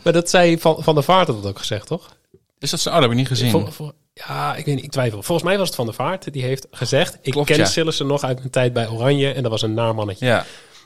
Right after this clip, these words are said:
Speaker 1: Ik denk, ja, Van der Vaart is ook niet de meest handige wat dat betreft, maar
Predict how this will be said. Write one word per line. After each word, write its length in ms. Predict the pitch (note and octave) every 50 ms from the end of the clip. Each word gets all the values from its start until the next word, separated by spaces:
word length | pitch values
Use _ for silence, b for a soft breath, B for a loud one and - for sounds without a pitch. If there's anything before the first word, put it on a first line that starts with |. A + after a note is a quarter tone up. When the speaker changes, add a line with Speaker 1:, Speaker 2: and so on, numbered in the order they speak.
| B _ _
Speaker 1:
Ik 140 | - A2+ G#2+
denk, 180 | A2+ A2 G#2+ F2 b b b b b b b _ _ _ _ _
ja, 140 | _ - -
Van 180 | G#2+ - - G#2+
der 100 | G2+ -
Vaart 220 | - A#2 A2+ G#2+
is 60 | G#2+ -
ook 80 | A#2
niet 120 | B2 B2 A#2
de 60 | A#2
meest 220 | A#2 A#2+ A#2+ A2+ -
handige 340 | A#2 B2+ C3 C3 A#2+ A2+
wat 140 | A2+ A#2 A#2
dat 120 | A#2+ A2+ A2+
betreft, 440 | A2+ - A#2 A2 A2 B2+ - -
maar 340 | - A2+ A2 A2 A2+ A2+ A2+